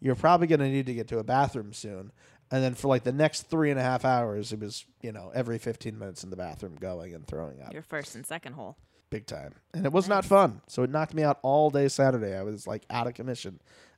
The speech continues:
Speaker 1: at a bachelor party, laying in the room,
Speaker 2: <laughs>
Speaker 1: watching Hunger Games on T N T
Speaker 2: <laughs>
Speaker 1: and golf, and taking four-hour naps, which are
Speaker 2: Nice.
Speaker 1: great, by the way.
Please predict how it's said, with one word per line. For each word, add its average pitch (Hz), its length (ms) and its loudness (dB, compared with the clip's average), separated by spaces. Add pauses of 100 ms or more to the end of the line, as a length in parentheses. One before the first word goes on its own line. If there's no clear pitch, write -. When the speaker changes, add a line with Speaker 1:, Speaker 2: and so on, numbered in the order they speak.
Speaker 1:
at 123 160 0
a 139 40 4
bachelor 131 340 6
party, 117 440 2
laying 123 320 0
in 143 80 -2
the 139 80 0
room, 117 400 -2 (220)
Speaker 2:
<laughs> 254 200 -8
Speaker 1:
watching 117 300 -2
Hunger 131 300 2
Games 117 720 -4
on 123 140 -2
T - 200 -2
N 123 100 0
T 117 380 -6
Speaker 2:
<laughs> 85 40 -14
Speaker 1:
and 120 160 -8
golf, 113 440 -4 (340)
and 117 120 -10
taking 117 280 -2
four-hour 110 440 0
naps, - 480 -10 (460)
which 175 180 -10
are 175 40 -4
Speaker 2:
Nice. 175 120 -8
Speaker 1:
great, 98 240 -8
by 71 140 -14
the 65 80 -12
way. 69 220 -16